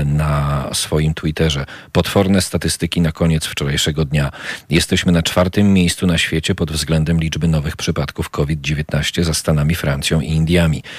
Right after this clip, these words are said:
Jesteśmy na drugim miejscu na świecie pod względem liczby zgonów. Więcej zgonów jest tylko w Stanach. I swój wpis zakończył, e, stwierdzeniem: „To jakiś koszmar”. Zauważcie Państwo, że gra się z nami w kotka i myszkę, to znaczy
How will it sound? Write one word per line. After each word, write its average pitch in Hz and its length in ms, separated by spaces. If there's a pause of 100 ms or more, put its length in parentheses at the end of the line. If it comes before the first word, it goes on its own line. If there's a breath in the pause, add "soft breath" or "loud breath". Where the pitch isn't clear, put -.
(200 loud breath)
Jesteśmy 92 520
na 87 240
drugim 110 600
miejscu 101 440
na 98 120
świecie - 560 (340 loud breath)
pod 90 160
względem 87 580
liczby 82 320
zgonów. 92 760
Więcej 90 600
zgonów 80 500
jest - 300
tylko 73 480
w - 60
Stanach. - 500 (340 loud breath)
I 87 100
swój 85 260
wpis 98 320
zakończył, 80 680 (500 loud breath)
e, 76 280
stwierdzeniem: 76 720
„To 95 340
jakiś 80 500 (100)
koszmar”. 76 480 (300 loud breath)
Zauważcie 87 480
Państwo, 87 340
że 85 100
gra 80 140
się 90 120
z 80 80
nami 80 160
w - 60
kotka - 280
i 78 80
myszkę, 87 540
to 80 120
znaczy 78 420